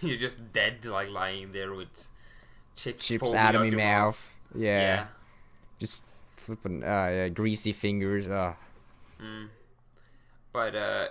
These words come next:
Speaker 1: yeah, about, like, I, one, one thing is that, like, the home gym, I, I, I, um, I purchased some gym equipment, some weightlifting
Speaker 2: Mm-hmm.
Speaker 1: weights and, uh, a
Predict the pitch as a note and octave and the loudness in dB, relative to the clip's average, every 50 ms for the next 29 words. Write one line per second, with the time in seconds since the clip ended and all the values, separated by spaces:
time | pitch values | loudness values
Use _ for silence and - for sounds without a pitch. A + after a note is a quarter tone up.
0 | - - - B2+ D3+ D3 C3 A#2+ A2 G2+ - - - B2+ C#3+ F3+ G#3 G#3+ - D#3 | -6 -10 -4 2 6 8 8 8 8 6 2 2 0 2 4 6 6 4 4 2
1 | D3+ C#3 B2+ - - - - - - - A#2+ C#3 C#3+ D#3 F3+ F#3+ G3 - C#3+ D#3 | 2 2 2 -2 -12 -20 -20 -16 -2 0 2 2 2 2 0 -2 -2 -2 -2 -2
2 | F3+ F#3+ F3+ - G3+ G3 F#3 E3+ - D3 C3+ C3 B2 A#2+ B2 A#2+ - B2 - - | -4 -2 -4 -4 -4 -4 -4 -4 -2 0 0 0 0 0 0 0 -2 -6 -12 -8
3 | - B2 B2+ C3 C3+ C#3 D3 C#3+ C#3 C3+ - A#2 A#2+ B2+ C#3 D3+ E3 E3 D3+ - | -6 -6 -4 -4 -4 -4 -6 -8 -10 -12 -14 -10 -4 -4 -2 -2 -4 -6 -6 -2
4 | - A2 A2+ A2+ - - - B2 A#2+ A2 - - A2 A2+ A2 G#2+ G#2+ G#2+ G#2+ G#2+ | 2 4 4 4 4 4 4 4 4 2 0 0 2 2 2 2 2 2 0 0
5 | G#2 G#2 G2+ G2+ G2+ G2+ G2+ G2+ G2 G2+ G#2 - - - - A#2 - - C#3 C3+ | 0 0 -2 -4 -6 -8 -12 -14 -14 -14 -16 -16 -8 -6 -6 -6 -4 -2 -2 -2
6 | C3+ C3+ C#3+ C#3+ C#3 - C3 B2 A#2+ A#2 G2+ - A#2 A2+ A2+ A#2 A#2 - C#3 C3+ | -2 -2 -6 -10 -10 -8 -8 -8 -8 -10 -8 -8 -6 -6 -6 -6 -8 -6 -6 -6
7 | C3+ - C#3+ D#3 D#3+ - - - - - - - - - - - B2+ B2 A2+ G#2 | -6 -6 -8 -10 -12 -14 -18 -20 -18 -20 -20 -20 -20 -18 -12 -10 -8 -8 -8 -10
8 | F#2 G2 G#2 G#2 A2+ A2+ A#2 - A#2+ A#2 - - - A2+ A2 A2+ A2+ A2+ A2 A2 | -12 -10 -6 -2 -2 -2 -2 -2 -4 -6 -6 -6 -6 -6 -6 -6 -4 -4 -2 -2
9 | A2+ A2 - - - - - G#2 G#2 G#2 G#2 G#2 G2+ G2 - - G2+ G#2 G#2 G2+ | -4 -6 -10 -16 -10 -4 -2 -2 -2 -2 -4 -8 -10 -10 -8 -4 -2 0 0 0
10 | G2 G2 - - | 0 0 -2 -6